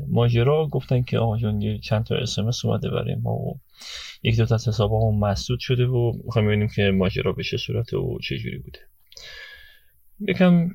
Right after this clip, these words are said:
جلو رفتیم، گفتم خب این حساباتون چی بوده، چی کار می‌کردین؟ نه، یه سری صحبت‌ها کردن که کلاً ما تش تکمون پرید. کلاً یعنی همه سکوت کرده بودن. یادمه دو تا دیگه از دوستا که صحبت‌ها رو می‌شنیدن همه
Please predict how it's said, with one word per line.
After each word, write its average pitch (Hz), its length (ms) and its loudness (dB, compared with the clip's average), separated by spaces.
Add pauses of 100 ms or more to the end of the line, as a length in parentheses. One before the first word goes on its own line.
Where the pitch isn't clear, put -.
جلو 160 220 4
رفتیم، 160 280 4
گفتم 156 200 2
خب 151 220 0
این 143 160 2
حساباتون 131 580 2
چی 127 160 -2
بوده، 117 180 -2
چی - 140 -8
کار 120 200 2
می‌کردین؟ 123 600 2
نه، 208 120 2
یه 202 160 0
سری 190 220 2
صحبت‌ها 170 460 0
کردن 185 320 2
که 175 140 -2
کلاً 156 540 2 (600)
ما 147 120 2
تش - 240 -2
تکمون 135 400 2
پرید. 101 400 2 (100)
کلاً 90 400 2
یعنی 92 280 0
همه 95 320 -2
سکوت 113 420 -6
کرده 120 320 2
بودن. 120 440 0
یادمه - 340 -4
دو - 120 -8
تا - 180 -10
دیگه - 160 -6
از - 100 -6 (100)
دوستا - 200 -10 (100)
که - 140 -6 (560)
صحبت‌ها 113 460 6
رو 113 120 6
می‌شنیدن 117 520 4
همه 135 480 6